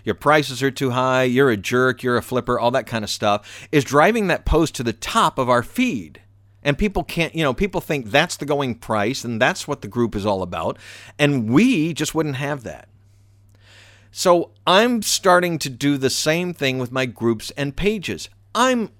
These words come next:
okay with opinions. You don't have to like every band we post. You don't have to like every video. You don't have to like what I say or do. But where are manners and being polite?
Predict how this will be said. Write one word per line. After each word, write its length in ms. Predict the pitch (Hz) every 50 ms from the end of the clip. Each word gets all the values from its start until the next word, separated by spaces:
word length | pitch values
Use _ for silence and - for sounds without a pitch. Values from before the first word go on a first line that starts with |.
| _ _
okay 640 | - 233 226 190 - - _ - - 247 254 240 190
with 220 | 135 123 - -
opinions. 680 | 151 143 - - 240 254 240 196 139 101 82 85 90 110
You 120 | 147 180
don't 160 | 185 175 151
have 140 | 147 143 131 -
to 80 | 123
like 300 | 117 123 117 113 101 -
every 220 | 120 104 101 104 107
band 520 | 104 - - 208 226 226 226 220 214 208
we 100 | 208 202
post. 480 | 196 - 180 190 190 190 185 175 - -
You 160 | 180 202 202
don't 200 | 185 175 156 127
have 260 | 131 135 127 117 -
to 80 | - 113
like 320 | 113 113 113 107 98 -
every 200 | 110 101 104 104
video. 520 | 104 131 196 214 196 196 180 175 165 156
You 180 | 151 160 202 247
don't 160 | 262 226 160
have 140 | 151 139 120
to 80 | 127 120
like 260 | 120 120 117 110 -
what 160 | 113 113 107
I 80 | 104 107
say 300 | - - - 143 143 143
or 100 | 143 151
do. 480 | 165 208 277 294 262 165 101 76 - _ _ _ _ _ - - - - - - - - - _ _ _ _ _
But 220 | - 233 208 - 147
where 320 | 139 143 160 175 196 202
are 160 | - 196 214
manners 600 | 208 170 131 123 117 117 117 120 127 139 139 - - - _ _ -
and 380 | 143 147 143 147 135 117 _
being 320 | - 139 147 156 170 180 165
polite? 840 | - - 202 196 147 143 190 294 320 277 202 - - - - -